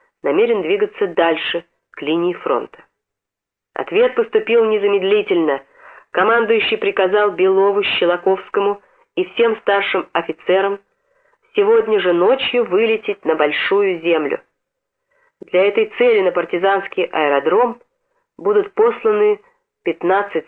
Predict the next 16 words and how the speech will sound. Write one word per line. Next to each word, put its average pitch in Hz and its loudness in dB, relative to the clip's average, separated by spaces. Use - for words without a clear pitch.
самолётов 185 0
У-два, 170 0
каждый 226 2
из 220 -6
которых 208 0
совершит 165 -4
два 147 0
рейса. 131 -4
«Значит, 269 0
там 269 4
мы 262 0
нужнее», — 220 2
сказал 180 0
Щелоковский, 170 -2
прочитав 160 -2
радиограмму. 143 -2